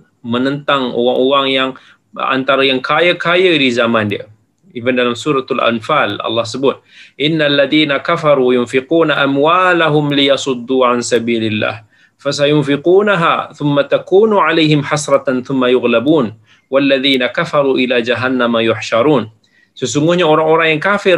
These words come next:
mereka ini membelanjakan harta mereka untuk nak menghalang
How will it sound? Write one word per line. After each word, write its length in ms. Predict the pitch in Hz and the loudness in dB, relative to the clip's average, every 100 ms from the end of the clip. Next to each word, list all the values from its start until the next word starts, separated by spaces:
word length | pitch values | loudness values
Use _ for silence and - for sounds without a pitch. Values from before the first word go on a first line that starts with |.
| 160 | 2
mereka 240 | 160 156 | 0 0
ini 160 | 156 165 | -2 2
membelanjakan 720 | 165 160 160 170 165 175 160 | 2 2 0 0 0 -2 -2
harta 320 | 151 151 156 | -2 -2 0
mereka 320 | 147 143 147 | 0 0 0
untuk 400 | 135 139 139 147 | -2 -2 -2 0
nak 160 | 135 143 | 0 0
menghalang 720 | 139 139 165 175 151 98 - | 0 0 0 2 0 -4 -10